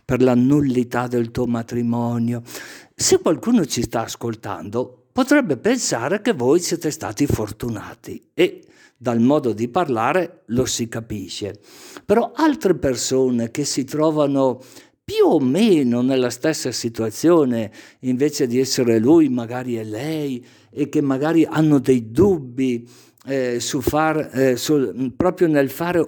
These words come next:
un percorso come, eh, voi avete fatto, cosa vi sentireste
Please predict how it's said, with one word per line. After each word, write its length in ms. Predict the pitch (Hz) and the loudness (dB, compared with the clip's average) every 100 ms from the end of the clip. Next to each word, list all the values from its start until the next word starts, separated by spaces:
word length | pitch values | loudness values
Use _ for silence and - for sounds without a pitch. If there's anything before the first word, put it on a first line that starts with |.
| - | 2
un 300 | 185 170 - | 2 0 0
percorso 1200 | 165 143 123 - - 185 147 104 - - 110 98 | 0 0 -4 -2 2 4 2 -4 -12 -10 -10 -8
come, 480 | - 165 151 139 - - - - _ | -6 -4 -4 -6 -10 -20 -20 -20 _
eh, 800 | 113 120 113 113 107 107 107 113 | -6 -4 -2 -2 -2 -4 -2 -2
voi 380 | 107 143 156 143 - | 2 2 4 0 -4
avete 420 | 120 127 123 123 | -6 -4 -6 -10
fatto, 600 | - 120 98 _ 110 107 - _ _ | -8 -10 -12 _ -14 -12 -16 _ _
cosa 320 | - 370 349 | -2 2 2
vi 800 | 226 208 190 185 180 170 160 147 | 2 2 2 2 4 4 4 2
sentireste 1500 | - - - 214 196 - 180 165 175 185 - - 175 165 160 | -2 -4 0 0 0 0 2 2 0 -2 -6 -2 2 2 0